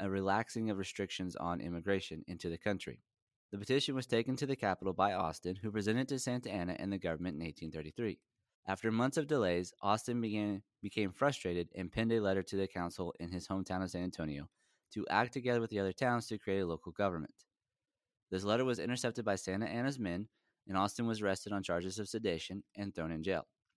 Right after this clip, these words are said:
This action by Santa Anna was the tipping point for many in Texas that the time had come to follow in the footsteps of their ancestors and declare their independence. Enter the main actor of this story,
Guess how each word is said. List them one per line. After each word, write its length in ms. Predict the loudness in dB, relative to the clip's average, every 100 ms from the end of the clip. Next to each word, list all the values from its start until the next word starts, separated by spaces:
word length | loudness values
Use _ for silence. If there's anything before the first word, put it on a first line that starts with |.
| _ _ _ -6
This 100 | 2
action 320 | 4 4 2
by 120 | 0
Santa 280 | 0 -2 0
Anna 160 | 0 0
was 140 | -2
the 60 | -4
tipping 300 | -4 -2 -2
point 200 | -2 0
for 80 | 0
many 240 | 2 2
in 80 | 0
Texas 400 | -2 -4 -6 -8
that 140 | -8
the 60 | -8
time 260 | 2 2 2
had 180 | -2
come 160 | -2 -4
to 80 | -2
follow 300 | 2 4 4
in 60 |
the 60 | 0
footsteps 480 | -2 -4 -2 -4 -6
of 160 | -6 -2
their 140 | -2
ancestors 680 | -2 -4 -4 -6 -6 -10 -10 -8
and 160 | -6
declare 300 | -4 -4 -4
their 80 | -4
independence. 760 | -6 -10 -4 -2 -4 -8 -18 -20 _ _ _ _ _ _ _ _ _ _ _ _ _ _ _ -4
Enter 200 | 2 4
the 80 | 4
main 220 | 2 2
actor 320 | 2 0 -2
of 60 | 0
this 120 | -2
story, 400 | -2 -2 -2 -6